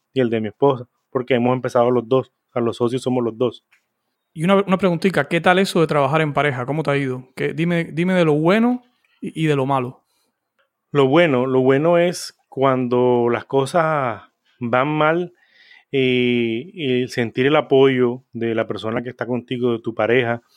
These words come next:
Speaker 1: eh, es muy importante porque, mm,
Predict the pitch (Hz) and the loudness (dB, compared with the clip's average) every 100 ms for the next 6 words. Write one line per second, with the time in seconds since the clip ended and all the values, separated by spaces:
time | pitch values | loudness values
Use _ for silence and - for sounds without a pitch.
0 | _ - - - _ 123 117 113 110 113 | _ -20 -20 -20 _ 0 2 2 2 -2
1 | 196 131 117 113 - - - - _ _ | -4 -2 -2 -4 -10 -12 -14 -16 _ _
2 | _ 127 123 131 123 123 113 120 120 120 | _ 0 2 2 2 0 2 0 0 -4
3 | 104 104 - 110 113 135 113 | -6 -6 -2 -2 -2 -4 -6